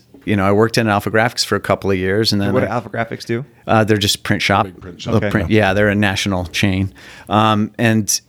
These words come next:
Speaker 1: then ended up kind of being, as an early adopter, right? I, I was,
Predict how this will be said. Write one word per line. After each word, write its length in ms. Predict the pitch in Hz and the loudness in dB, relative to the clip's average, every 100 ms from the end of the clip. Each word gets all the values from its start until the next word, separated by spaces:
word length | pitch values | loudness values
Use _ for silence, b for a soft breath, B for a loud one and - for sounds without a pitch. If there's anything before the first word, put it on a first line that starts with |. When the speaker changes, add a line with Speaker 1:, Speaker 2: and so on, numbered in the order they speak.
| - | -12
Speaker 1:
then 360 | 110 117 127 123 | -2 2 4 2
ended 260 | 120 113 110 | 2 2 2
up 240 | 107 - | 2 0
kind 220 | - 117 | -2 0
of 120 | 101 | -2
being, 440 | - 139 135 127 - | 2 4 4 2 0
as 200 | 131 131 | 0 2
an 80 | 131 | 2
early 300 | 123 123 110 | 2 2 2
adopter, 440 | 135 170 - 127 | 2 2 2 2
right? 220 | 117 123 113 110 - | 4 4 2 0 -4
I, 80 | 104 | -6
I 40 | 104 | -2
was, 460 | 104 - - - | 0 0 -2 -4